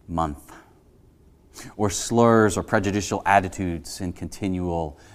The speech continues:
motion toward them, or continual questions within themselves about where they're gonna find a new home, a new school for their children, work for the bills as they escape violence in their own countries. Or, or, or these are some of the folks both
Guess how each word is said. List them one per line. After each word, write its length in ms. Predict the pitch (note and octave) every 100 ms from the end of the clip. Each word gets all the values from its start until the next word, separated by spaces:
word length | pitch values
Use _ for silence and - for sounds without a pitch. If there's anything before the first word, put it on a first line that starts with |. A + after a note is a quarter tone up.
| -
motion 580 | F2+ F2 E2 - D#2 D2+ - _ _ _
toward 320 | - G#2 F2 D2
them, 340 | D#2+ D2 C2 B1+ _ _ _ _ _ - D3
or 80 | A2+
continual 480 | - G#2 C#3 B2+ A#2
questions 580 | - B2 A#2+ A2+ G#2 - -
within 280 | A#2+ B2+ B2
themselves 420 | A#2 - A#2 G#2+ -
about 240 | A2 A2
where 160 | A#2+ B2
they're 220 | F#2+ G#2+
gonna 140 | G2+ G2+
find 280 | - A2
a 40 | G#2
new 140 | G2+
home, 340 | F#2 B2+ A#2+ A#2
a 80 |
new 140 | G#2 G2+
school 500 | - - C3+ B2 A2+ - F#2
for 100 | - F#2+
their 80 | -
children, 320 | B2+ A2+ A2+ F#2 -
work 300 | A#2 B2+ -
for 120 | B2+
the 100 | G2
bills 340 | F#2 B2 A#2+
as 140 | A#2+ G#2+
they 140 | A2
escape 500 | G2+ - - A#2 G#2 - - -
violence 500 | A2+ A#2 A2+ G#2 -
in 160 | A2 G2
their 180 | F#2+
own 340 | A2+ G#2+ G#2 F2+ - - _ _ _ -
countries. 720 | - A#2+ - A2 F#2+ - - - - -
Or, 100 | C#3+ D3
or, 120 | D3
or 220 | D3 C#3+
these 200 | C#3 D#3
are 80 | B2
some 220 | - C3+
of 40 |
the 60 | A2+
folks 380 | - C3 A#2+ -
both 560 | - C3 B2 - -